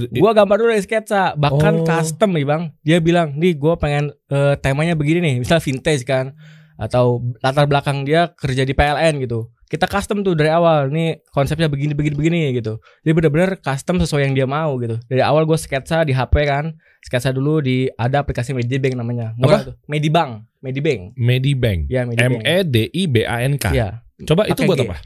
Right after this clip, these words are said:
Speaker 2: Oh, pakai
Speaker 1: Medibank.
Speaker 2: G.
Speaker 1: Medi-, pakai G.
Speaker 2: Apa itu? Aplikasi apa?
Speaker 1: Aplikasi gambar ilustrasi di H P.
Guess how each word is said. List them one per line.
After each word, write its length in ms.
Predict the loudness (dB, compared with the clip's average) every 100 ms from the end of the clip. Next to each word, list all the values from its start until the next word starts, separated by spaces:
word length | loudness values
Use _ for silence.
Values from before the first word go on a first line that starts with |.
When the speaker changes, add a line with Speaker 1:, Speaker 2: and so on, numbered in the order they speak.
| -6
Speaker 2:
Oh, 80 | -2
pakai 180 | 0 0
Speaker 1:
Medibank. 240 | 0 -2
Speaker 2:
G. 120 | -6 _ _ _ -2
Speaker 1:
Medi-, 240 | 0 0
pakai 220 | -4 -6 -4
G. 80 | -6 -10 -6
Speaker 2:
Apa 220 | -2 0
itu? 160 | 0 -2
Aplikasi 420 | -4 -4 -2 -2
apa? 120 | -2 -2
Speaker 1:
Aplikasi 440 | -4 -4 -4 -2
gambar 380 | 0 2 2 0
ilustrasi 480 | -2 -4 -4 -4 -2
di 80 | 0
H 160 | -2 -4
P. 220 | -6